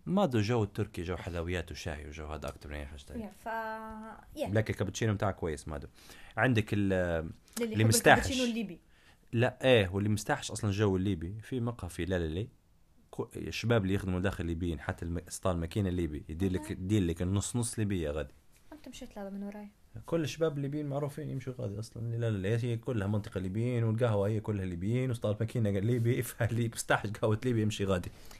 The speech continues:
Speaker 2: في طبعًا مطاعم وجدات ليبيات.
Speaker 1: في هلبة كده.
Speaker 2: يجيبوا ل-، لعندك. يعني أنا جربت واحد صراحة ما عجبنيش واجد كنظر، وقلت لهم اسمه. فيا، هذا بالنسبة للمطاعم. آه، الحلويات.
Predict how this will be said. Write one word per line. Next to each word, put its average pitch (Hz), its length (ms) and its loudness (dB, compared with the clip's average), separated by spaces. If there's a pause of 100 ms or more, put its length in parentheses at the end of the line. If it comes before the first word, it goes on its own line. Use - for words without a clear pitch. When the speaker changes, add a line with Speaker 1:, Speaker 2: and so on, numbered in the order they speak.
(200)
Speaker 2:
في 320 100 -8
طبعًا 285 220 0
مطاعم 220 380 -6
وجدات 214 340 -8
ليبيات. 202 400 -10 (760)
Speaker 1:
في 151 300 -2
هلبة 110 280 -6
كده. - 260 -10
Speaker 2:
يجيبوا 190 460 -8
ل-، 180 400 -14
لعندك. 196 440 -10
يعني 214 220 -10
أنا 240 120 -4
جربت 214 320 -8
واحد 220 220 -12
صراحة 208 180 -10
ما 190 100 -6
عجبنيش 190 360 -10
واجد 185 260 -16
كنظر، 185 300 -12
وقلت 180 200 -18
لهم 180 160 -16
اسمه. 226 200 -12 (1000)
فيا، 208 640 -8 (220)
هذا 330 100 -4
بالنسبة 302 260 -8
للمطاعم. 247 760 -6
آه، 240 260 -8
الحلويات. 269 720 -6